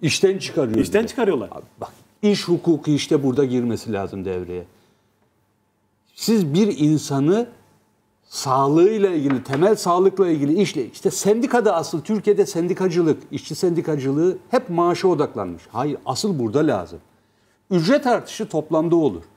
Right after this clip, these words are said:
Speaker 1: Asıl burada sendika-, sendikacılığın burada devrede olması lazım. Sendikaların asıl bu, bu alanlarda devrede olması lazım. Mesela ağır iş ve riskli işlerin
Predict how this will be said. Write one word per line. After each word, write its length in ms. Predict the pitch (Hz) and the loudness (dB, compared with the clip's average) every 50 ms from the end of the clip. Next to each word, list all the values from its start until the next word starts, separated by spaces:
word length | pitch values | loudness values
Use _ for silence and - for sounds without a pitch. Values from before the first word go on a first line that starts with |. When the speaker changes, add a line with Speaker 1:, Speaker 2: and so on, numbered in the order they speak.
| _ _ _ _ _ _ _ _ _ _ _ _ | _ _ _ _ _ _ _ _ _ _ _ _
Speaker 1:
Asıl 400 | - 247 262 262 - 262 220 185 | 0 0 0 2 2 0 2 4
burada 260 | 180 190 175 180 196 - | 4 4 4 4 2 0
sendika-, 360 | - 185 165 160 156 151 147 | 0 0 0 0 0 0 -2
sendikacılığın 920 | - - 156 156 196 190 - - 254 240 170 202 180 156 131 113 104 104 | -2 0 0 2 2 2 2 2 0 0 2 0 2 2 2 2 0 0
burada 300 | 117 139 151 165 202 160 | 0 2 4 2 2 2
devrede 400 | 180 165 147 139 139 123 120 123 | 2 0 0 0 0 0 2 4
olması 420 | 113 107 101 98 95 90 - - 95 | 4 4 2 0 -4 -8 -8 -10 -10
lazım. 300 | 87 87 85 82 90 85 92 - | -8 -8 -10 -12 -12 -14 -16 -18
Sendikaların 680 | _ - - 143 131 135 160 151 190 196 202 190 151 147 | _ -6 -4 -2 0 0 0 2 2 2 2 2 2 0
asıl 300 | 147 143 - 185 151 139 | -2 -2 -2 -2 0 0
bu, 100 | 180 180 175 | 0 0 -2
bu 200 | 151 139 160 175 | -2 0 2 2
alanlarda 500 | 175 170 170 165 156 156 151 156 180 151 | 2 2 2 2 2 2 2 2 2 2
devrede 340 | 156 156 135 139 127 117 117 | 2 2 2 2 2 2 2
olması 380 | 107 98 90 95 90 - 104 | 2 2 0 -4 -8 -10 -10
lazım. 240 | 98 90 85 - 85 - - - - _ _ - | -10 -8 -8 -10 -14 -16 -20 -20 -20 _ _ -2
Mesela 460 | 143 180 190 - 208 196 190 156 - - - - _ _ _ _ _ | 0 0 2 2 2 2 2 0 -2 -6 -14 -20 _ _ _ _ _
ağır 320 | 147 143 180 233 254 240 | 2 2 4 2 2 0
iş 240 | 208 208 - - - | 0 -2 -2 0 2
ve 100 | 185 185 180 | 2 2 4
riskli 400 | 185 202 190 - - 208 220 226 | 2 2 0 0 -2 -2 0 0
işlerin 360 | 190 208 - 208 202 202 190 | 0 2 2 2 2 2 0